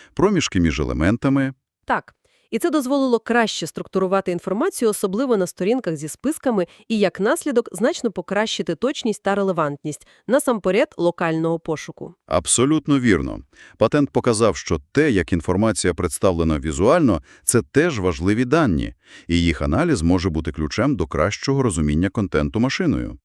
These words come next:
Speaker 2: І це, мабуть, залишає нас із цікавим питанням наостанок. Так, от саме про це думала.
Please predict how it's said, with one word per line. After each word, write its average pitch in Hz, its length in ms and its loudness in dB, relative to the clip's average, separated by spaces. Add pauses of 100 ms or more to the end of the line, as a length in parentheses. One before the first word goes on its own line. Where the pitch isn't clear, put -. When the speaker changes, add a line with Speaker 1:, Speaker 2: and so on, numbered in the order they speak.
(160)
Speaker 2:
І 190 120 -2
це, 311 180 0
мабуть, 233 300 -2
залишає 185 500 -2
нас 202 260 -2 (120)
із 311 120 -4
цікавим 190 440 -4
питанням 156 520 -4
наостанок. 180 640 -4 (160)
Так, - 320 -16 (140)
от 202 220 0
саме 202 380 0
про 190 220 -4
це - 240 -4
думала. 151 480 -10